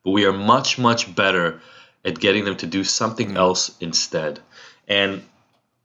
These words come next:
Speaker 1: what Ignited Recovery does is it gets you to stop focusing on your substance use and gets you to start focusing on your life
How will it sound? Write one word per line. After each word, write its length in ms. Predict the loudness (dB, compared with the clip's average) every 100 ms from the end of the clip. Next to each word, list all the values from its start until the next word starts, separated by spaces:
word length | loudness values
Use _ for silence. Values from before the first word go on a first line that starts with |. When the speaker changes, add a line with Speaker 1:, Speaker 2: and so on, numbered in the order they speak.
| _ _ _
Speaker 1:
what 280 | 4 4 2
Ignited 400 | -2 0 0 0
Recovery 440 | 0 0 2 2
does 460 | 4 6 6 2 -6 -6
is 120 | -4
it 100 | 0
gets 220 | 0 0
you 100 | 0
to 60 | 0
stop 460 | -2 0 2 2 2
focusing 460 | 0 2 0 -2
on 80 | -2
your 80 | 0
substance 440 | 2 0 -2 -6
use 320 | -6 -6 -8 -10 _ _ _ _ _ _ _ _ -6
and 100 | 0
gets 200 | 0 0
you 80 | -2
to 80 | -2
start 240 | 0 2
focusing 480 | 2 -2 -2 -2 -2
on 120 | -2
your 160 | -2 2
life 500 | 2 0 -4 -14